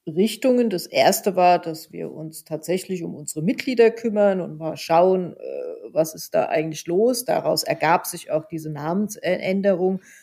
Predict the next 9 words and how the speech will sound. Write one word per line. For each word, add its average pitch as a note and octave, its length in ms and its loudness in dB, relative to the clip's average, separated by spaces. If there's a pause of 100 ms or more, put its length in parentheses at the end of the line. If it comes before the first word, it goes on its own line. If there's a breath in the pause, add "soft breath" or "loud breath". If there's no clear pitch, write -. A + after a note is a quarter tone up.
(180 soft breath)
Verband D3+ 480 -4
Deutscher D#3+ 360 -2
Metallhändler D#3+ 880 -6
und B3 540 4
Recycler. E3 840 4
Die F#3+ 120 -2
Recycler E3 640 -4
hatten E3 260 -12
wir D#3+ 220 -10